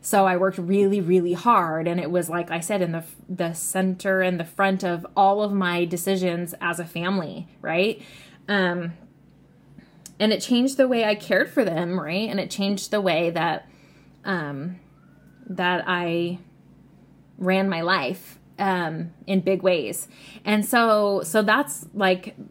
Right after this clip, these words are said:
it was a really big gift. And I'll never forget when I was, like, getting married, I remember, like, so one of my family members was saying, like, that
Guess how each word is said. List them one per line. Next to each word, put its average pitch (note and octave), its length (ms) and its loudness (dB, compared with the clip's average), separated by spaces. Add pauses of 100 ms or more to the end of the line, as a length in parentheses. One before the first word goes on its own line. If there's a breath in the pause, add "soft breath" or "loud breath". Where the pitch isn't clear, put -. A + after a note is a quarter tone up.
(100)
it G#3 120 2
was G3 180 2
a G3+ 80 2
really G3+ 240 2
big G3 220 0
gift. G#3+ 240 0
And G3 80 2
I'll F#3+ 80 2
never F#3+ 240 2
forget E3+ 420 0
when F3+ 140 -2
I E3+ 100 -2
was, E3+ 80 0
like, E3 160 -6
getting F3 240 -4
married, E3 480 -6 (440 loud breath)
I F#3 80 -2
remember, F3+ 340 4
like, F3 240 0 (180 loud breath)
so - 240 -2
one G#3 160 2
of G#3 40 0
my G3 120 2
family F#3+ 320 0
members F#3 360 2
was F3+ 140 0
saying, F3+ 380 -4
like, E3+ 300 -8
that E3+ 400 -2